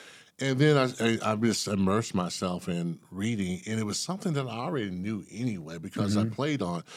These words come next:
Speaker 1: such a high level. And I was like, "It's, Lamont, you gotta start changing your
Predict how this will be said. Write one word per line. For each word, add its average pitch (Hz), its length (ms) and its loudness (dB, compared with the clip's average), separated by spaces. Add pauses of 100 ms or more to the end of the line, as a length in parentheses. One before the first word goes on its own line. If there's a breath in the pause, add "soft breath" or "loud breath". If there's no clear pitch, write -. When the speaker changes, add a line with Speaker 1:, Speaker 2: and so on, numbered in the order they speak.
(140)
Speaker 1:
such - 240 -4
a 90 60 -4
high 101 260 -4
level. 92 540 0 (500 loud breath)
And 113 80 -2
I 110 60 0
was 110 160 -4
like, 87 280 -6
"It's, - 280 -8 (260)
Lamont, 90 440 -4
you 87 60 -8
gotta 85 280 -8
start 82 320 -12
changing 82 260 -8
your 76 100 -14